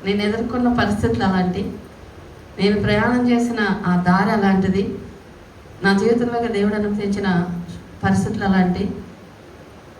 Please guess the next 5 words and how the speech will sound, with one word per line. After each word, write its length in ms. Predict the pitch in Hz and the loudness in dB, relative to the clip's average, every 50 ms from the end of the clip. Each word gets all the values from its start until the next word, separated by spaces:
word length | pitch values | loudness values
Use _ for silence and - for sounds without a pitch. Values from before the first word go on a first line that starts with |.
| - - - - - - - - - - 196 | -20 -20 -20 -20 -20 -20 -20 -20 -16 -6 -2
నేను 280 | 202 226 233 - 240 240 | 0 0 0 0 0 -2
స్వయంగా 400 | 226 220 226 240 247 254 262 262 | -2 0 0 0 0 2 0 0
తెచ్చుకున్న 760 | 262 247 220 214 - - - 240 233 226 220 208 185 175 196 196 - - - - - - - - - - - - - - | 0 -2 -2 -2 -4 -4 -4 -4 -2 -2 0 0 0 -2 -2 -6 -8 -10 -12 -14 -16 -18 -18 -20 -20 -20 -20 -18 -6 -2
సమస్యలు 400 | 165 196 208 208 - 208 202 190 | 0 0 0 0 0 0 2 4
అలాంటి. 340 | 185 180 180 180 175 185 | 4 4 4 4 2 0